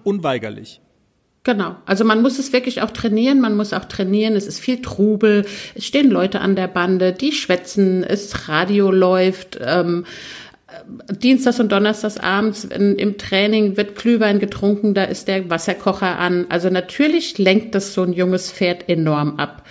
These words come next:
Speaker 1: Mhm.
Speaker 2: Aber auch das sollte man trainieren, dass das Pferd trotzdem sich auf den Reiter konzentriert.
Speaker 1: Ja. Also das ist tatsächlich was, das, das lernt man durch Machen. Also man muss konfrontieren mit der Situation und,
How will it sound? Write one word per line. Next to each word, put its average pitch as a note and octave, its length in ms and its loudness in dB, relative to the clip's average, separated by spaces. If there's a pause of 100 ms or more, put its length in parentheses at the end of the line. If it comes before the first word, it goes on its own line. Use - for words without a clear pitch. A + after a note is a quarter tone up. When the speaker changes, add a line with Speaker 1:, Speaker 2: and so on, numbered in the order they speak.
(120)
Speaker 1:
Mhm. A#2 280 -2
Speaker 2:
Aber - 180 -6
auch - 80 -8
das - 400 -2
sollte G#3+ 320 2
man G3 260 0
trainieren, A#3 760 2 (300)
dass F#3+ 220 -2
das - 180 -6
Pferd B3+ 380 -2 (120)
trotzdem A#3 480 0
sich A3 200 0
auf G3 100 -4
den F#3+ 140 0
Reiter F3 320 0
konzentriert. D#3+ 880 -4 (320)
Speaker 1:
Ja. C#3+ 200 -2 (540)
Also C3+ 200 0
das G#3+ 220 0
ist A#3 100 -4
tatsächlich F#3+ 540 -2
was, F3 300 -2
das, D3 400 -2
das C#3 180 -2
lernt C#3 340 0
man F3 320 -2
durch D3 320 0
Machen. A2 460 -4
Also A#2+ 240 -2
man A#2 180 0
muss - 400 -4
konfrontieren E3 760 0
mit D3+ 140 -4
der C#3+ 120 -2
Situation C#3+ 760 -2
und, D3 420 -4